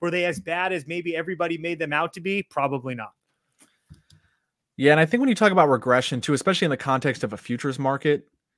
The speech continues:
Speaker 2: we talked about the Blue Jays and how they had four guys make the vast majority of their starts last year. And in an optimal world, you would have, like, in an optimal world, you would only use five starters all season.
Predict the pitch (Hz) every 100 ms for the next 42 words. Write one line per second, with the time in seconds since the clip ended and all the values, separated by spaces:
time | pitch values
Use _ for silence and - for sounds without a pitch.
0 | _ - 131 190 190 180 147 107 113 127
1 | 151 151 147 127 117 113 117 110 107 104
2 | 98 _ _ - 123 139 117 - 135 123
3 | 127 117 113 110 - _ _ _ _ _
4 | _ - - - 117 117 107 123 131 -
5 | 117 123 120 107 - 117 120 - 107 101
6 | - 113 120 123 139 175 - 151 127 117
7 | 131 139 147 147 _ _ _ _ 135 151
8 | 151 139 135 131 - 160 160 170 214 214
9 | 202 160 127 139 151 143 131 139 143 156
10 | 143 - 131 127 - 123 120 107 95 _
11 | 110 110 - 101 80